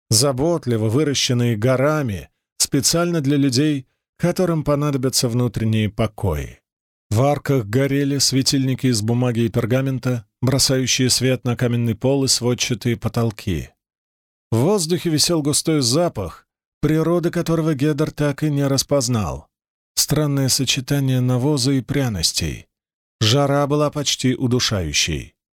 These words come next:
Путь вьющийся многочисленными изгибами и поворотами, наконец расширился,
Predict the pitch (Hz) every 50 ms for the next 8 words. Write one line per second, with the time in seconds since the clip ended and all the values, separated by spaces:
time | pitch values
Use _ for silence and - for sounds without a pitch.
0 | _ _ _ _ _ _ _ _ _ _ _ - 127 135 151 151 - - - -
1 | _ _ _ _ _ _ _ _ - 117 123 135 147 151 139 - - 143 135 -
2 | - 131 131 127 120 127 - - 156 151 - - 131 127 127 127 127 127 127 127
3 | 110 104 107 131 147 143 135 131 127 127 123 113 - 123 113 123 123 139 147 -
4 | 151 147 143 139 131 - _ _ _ _ _ _ _ - 131 139 139 - 147 139
5 | 139 139 143 151 147 135 - - - 127 117 120 113 - - - - 160 175 165
6 | 170 170 160 - - - 160 156 156 147